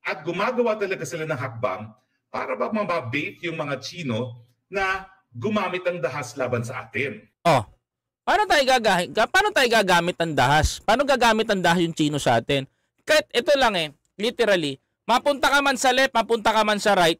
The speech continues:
Speaker 2: ganito pa rin ang gagawin sa'yo ng mga Chinese. Bababuyin ka ng ganito. Tingnan nyo.
Speaker 1: Dati-dati, iniisip ko lang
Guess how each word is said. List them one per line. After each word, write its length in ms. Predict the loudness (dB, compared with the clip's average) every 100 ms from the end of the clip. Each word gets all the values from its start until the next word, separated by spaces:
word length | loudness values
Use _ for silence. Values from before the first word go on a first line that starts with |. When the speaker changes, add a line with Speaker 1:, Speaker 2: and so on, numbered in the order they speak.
| 0
Speaker 2:
ganito 240 | 0 2 2
pa 80 | 2
rin 120 | 2
ang 120 | 2
gagawin 400 | 2 2 2 2
sa'yo 160 | 0 0
ng 120 | 0
mga 280 | 0 0 0
Chinese. 480 | 0 -2 -4 -10 _ -12 -8 -6 -4 -4 -4 -4 -4 0
Bababuyin 560 | 0 2 0 2 0 0
ka 80 | 0
ng 160 | 2
ganito. 440 | 0 0 0 0 -2 -14 -20 -20 -8
Tingnan 240 | -2 0
nyo. 160 | 4 2
Speaker 1:
Dati-dati, 600 | 2 -4 -4 -4 -4 -6
iniisip 480 | -6 -8 -10 -12 -10
ko 80 | -6
lang 240 | -6 -8